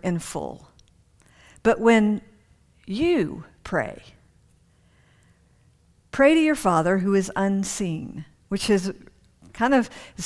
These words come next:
he's, he's kind of, um, uh, pulling our next punch before we start complaining about the fact that God, it's hard to pray to a God who's invisible. He's saying, "I already get it. I get it. He's not seen.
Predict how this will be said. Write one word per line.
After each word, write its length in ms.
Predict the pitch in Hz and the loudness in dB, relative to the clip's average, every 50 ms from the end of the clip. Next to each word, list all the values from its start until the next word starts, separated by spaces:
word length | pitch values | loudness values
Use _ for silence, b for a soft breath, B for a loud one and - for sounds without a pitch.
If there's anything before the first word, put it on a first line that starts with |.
| - - - | -10 -10 -6
he's, 220 | - 196 190 180 - | -4 -4 -4 -4 -4
he's 180 | 196 190 165 | -6 -6 -4
kind 220 | - - 240 247 254 | 0 2 2 2 2
of, 240 | 208 170 165 - - | 2 -2 -4 -4 -2
um, 320 | 196 190 175 175 170 165 B B B B B B B B B - - | -2 -2 -2 -2 -4 -8 B B B B B B B B B -8 -2
uh, 360 | - 175 165 160 156 147 147 - - - - _ _ _ _ _ _ - - - - - | 0 2 2 2 2 0 -4 -8 -12 -20 -20 _ _ _ _ _ _ -20 -20 -20 -14 -2
pulling 460 | - 240 240 220 202 190 185 180 - - - - - - - - - | 2 2 4 4 4 2 0 -2 -6 -10 -14 -16 -14 -16 -16 -12 -4
our 220 | - 165 185 180 | -2 0 0 2
next 260 | 180 180 - - - - | 0 0 -2 -4 -8 -8
punch 380 | - 226 196 165 120 - - | -4 -2 -2 -2 -2 -4 -8
before 300 | - 165 - - 196 196 | -12 -8 -4 -2 -2 0
we 120 | 190 190 185 | 0 0 0
start 560 | - - - 190 185 180 175 - - - - - _ _ _ _ _ _ _ _ - - - - | -2 -2 0 2 2 2 2 0 -6 -16 -20 -20 _ _ _ _ _ _ _ _ -20 -20 -18 -12
complaining 640 | - 185 185 - - 214 214 220 208 190 170 170 | -8 -8 -4 0 2 2 4 4 2 2 0 -2
about 260 | 170 - 175 165 - | 0 0 0 0 0
the 60 | - | -4
fact 320 | 165 - 185 175 170 - - | -4 0 2 2 2 0 -2
that 100 | 147 - | -4 -2
God, 200 | - 180 - - | 0 0 0 0
it's 120 | 180 - | -2 -6
hard 260 | - - 214 214 202 | -2 0 2 2 2
to 60 | 175 180 | 0 -4
pray 260 | - - 202 190 185 | -4 -2 -2 0 0
to 140 | - - 180 | -2 -4 -6
a 40 | 170 | -4
God 260 | - 180 175 175 165 | -2 0 0 0 0
who's 160 | 180 175 160 | -2 -4 -4
invisible. 480 | 175 165 160 160 190 185 175 165 170 160 | -4 -6 -4 -4 -4 -4 -6 -8 -8 -6
He's 140 | 165 165 - | -6 -6 -6
saying, 220 | - 170 170 175 | -6 -6 -4 -4
"I 40 | 196 | -2
already 220 | 233 269 320 - | -2 -2 -4 -4
get 200 | 175 165 143 - | -6 -6 -6 -6
it. 180 | - 170 202 - - | -6 -8 -8 -8 -8
I 100 | 190 202 | -8 -6
get 220 | 208 262 262 214 | -2 -2 -2 -2
it. 140 | 151 - - | -2 -4 -6
He's 240 | 170 175 185 190 - | -6 -6 -6 -4 -4
not 180 | 196 208 - - - - | -4 -6 -6 -8 -14 -18
seen. 480 | - - 240 214 170 143 135 139 160 | -10 -6 -4 -4 -4 -4 -6 -10 -12